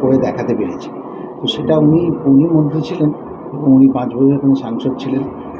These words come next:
ওনার কাজের কোনো রিপোর্ট কার্ডই আমি এখানে খুঁজে পাচ্ছি না। বিজেপির কোনো ম্যানিফেস্টোই বেরোয়নি। একটাই ম্যানিফেস্টো যেটা সারা দেশে ঘুরছে, সেটা হচ্ছে ধর্মের নামে বিভেদ করা। কিন্তু আপনি দেখুন, দেবশ্রী চৌধুরী মন্ত্রী থাকাকালীন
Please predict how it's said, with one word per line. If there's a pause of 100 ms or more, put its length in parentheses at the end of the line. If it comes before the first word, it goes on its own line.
ওনার
কাজের
কোনো
রিপোর্ট
কার্ডই
আমি
এখানে
খুঁজে
পাচ্ছি
না।
বিজেপির
কোনো (180)
ম্যানিফেস্টোই
বেরোয়নি। (480)
একটাই
ম্যানিফেস্টো
যেটা
সারা
দেশে
ঘুরছে, (400)
সেটা
হচ্ছে
ধর্মের
নামে
বিভেদ
করা। (640)
কিন্তু
আপনি
দেখুন,
দেবশ্রী
চৌধুরী
মন্ত্রী
থাকাকালীন